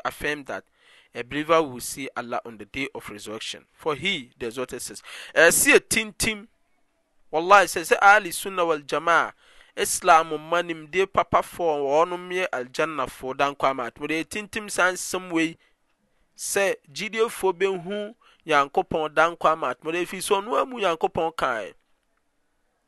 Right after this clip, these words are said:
Nyankopɔn kan Quran chapter seventy-five, sɛ Suratul Qiyamah no no, verse twenty-two to twenty-three.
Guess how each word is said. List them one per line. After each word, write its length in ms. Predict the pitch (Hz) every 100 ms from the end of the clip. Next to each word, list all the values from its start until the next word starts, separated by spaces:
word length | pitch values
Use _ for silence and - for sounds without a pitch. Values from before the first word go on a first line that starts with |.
| _ _ -
Nyankopɔn 340 | 135 175 170
kan 240 | - 139 131
Quran 300 | - 156 175
chapter 260 | - - 127
seventy-five, 840 | 160 151 143 - - 135 139 - _ _ _ _ _ _ _ _ _
sɛ 200 | - 113
Suratul 440 | - 175 165 151 135
Qiyamah 420 | - 143 147 120
no 80 | 110
no, 160 | 107 - - - -
verse 380 | 139 139 -
twenty-two 680 | - 165 175 - - - 165 156
to 220 | - 123 -
twenty-three. 640 | 151 143 - - 120